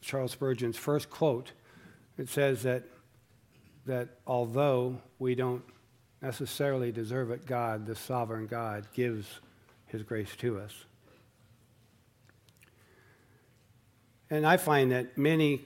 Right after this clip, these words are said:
who profess Christ today have a, have a poor understanding of grace. I know that, um, I have a poor understanding of grace and or have struggled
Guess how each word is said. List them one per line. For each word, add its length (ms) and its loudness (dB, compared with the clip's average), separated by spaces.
who 80 -4
profess 720 -2
Christ 520 -2
today 580 0
have 240 -4
a, 160 -2
have 180 -6
a 220 -6
poor 320 0
understanding 800 -4
of 200 -10
grace. 360 -8
I 120 0
know 400 2
that, 520 -2
um, 340 -4
I 380 0
have 340 -4
a 80 2
poor 320 -2
understanding 500 -2
of 100 -8
grace 360 -6
and 140 -4
or 120 -6
have 320 -8
struggled 680 -6